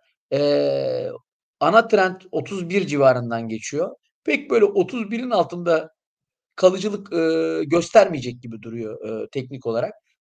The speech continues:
O yüzden, e, bence otuz otuz iki aralığı çok iyi bir toplama bölgesi olabilir, maliyetlenme bölgesi olabilir. Daha sonrasında,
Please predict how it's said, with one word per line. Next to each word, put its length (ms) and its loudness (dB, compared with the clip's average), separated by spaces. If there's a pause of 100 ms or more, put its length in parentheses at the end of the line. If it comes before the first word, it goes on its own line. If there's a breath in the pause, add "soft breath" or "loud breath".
O 100 4
yüzden, 400 2 (380 soft breath)
e, 360 4
bence 500 6 (380)
otuz 320 -8
otuz 280 -8
iki 220 -4
aralığı 520 2 (360)
çok 280 -4
iyi 140 -8
bir 80 -8
toplama 460 0
bölgesi 380 -2
olabilir, 380 -4
maliyetlenme 800 -2
bölgesi 380 -4
olabilir. 480 -6 (300)
Daha 180 10
sonrasında, 720 0